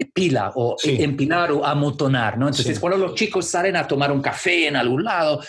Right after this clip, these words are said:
Speaker 2: Sí.
Speaker 1: amontonan sus te-, celulares en el medio de la,
Speaker 2: Ah,
Speaker 1: de la
Speaker 2: ya,
Speaker 1: mesa.
Speaker 2: ya, ya. No, no lo
Speaker 1: Y él
Speaker 2: conocía, ¿no?
Speaker 1: y él, lo que hacen es que el que agarra, <laughs> el que agarra primero el celular para mirar Snapchat, paga la cuenta de todos.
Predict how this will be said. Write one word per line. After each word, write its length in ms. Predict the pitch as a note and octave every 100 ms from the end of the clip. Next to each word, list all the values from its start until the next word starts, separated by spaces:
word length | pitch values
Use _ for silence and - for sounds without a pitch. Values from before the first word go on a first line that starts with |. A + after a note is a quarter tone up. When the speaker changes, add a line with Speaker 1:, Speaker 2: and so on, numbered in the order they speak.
| -
Speaker 2:
Sí. 140 | A#2+ C#3+
Speaker 1:
amontonan 720 | C#3+ D#3+ D#3+ - G#3+ F3 F3
sus 200 | E3+ -
te-, 120 | D#3+
celulares 540 | - C#3+ D#3 D#3 D3
en 60 | C#3+
el 140 | C#3
medio 260 | C#3+ E3+ D#3
de 60 | D3
la, 60 |
Speaker 2:
Ah, 120 | C#3+ C3+
Speaker 1:
de 100 | A2
la 80 | C3
Speaker 2:
ya, 40 | D#3
Speaker 1:
mesa. 420 | E3+ B2+ D3 B2
Speaker 2:
ya, 60 | B2+
ya. 60 |
No, 120 | B2+
no 100 | D#3
lo 0 |
Speaker 1:
Y 100 | F3
él 60 | E3+
Speaker 2:
conocía, 360 | D3+ C#3+ C3+ G#2+
¿no? 280 | A#2 - _ _
Speaker 1:
y 100 | F#3
él, 120 | G3+ G#3
lo 120 | F3
que 100 | F#3
hacen 180 | G#3+ G#3
es 80 | E3
que 120 | F3
el 180 | F#3+ A3
que 160 | G#3+ F#3+
agarra, 260 | D#3+ F3+
<laughs> 420 | - - - - -
el 120 | G#3
que 100 | A3
agarra 320 | F#3+ F3 D#3+
primero 420 | - D3+ F#3 F3+
el 100 | D3+
celular 580 | - D#3+ D#3+ F3 E3 C#3
para 300 | C3 A#2 A2+
mirar 320 | A2 A#2+ B2+ A2
Snapchat, 440 | - B2+ - - - _
paga 220 | E3 E3+
la 120 | E3+
cuenta 280 | - D3+ D3+
de 120 | B2+ -
todos. 420 | A2+ G2 G2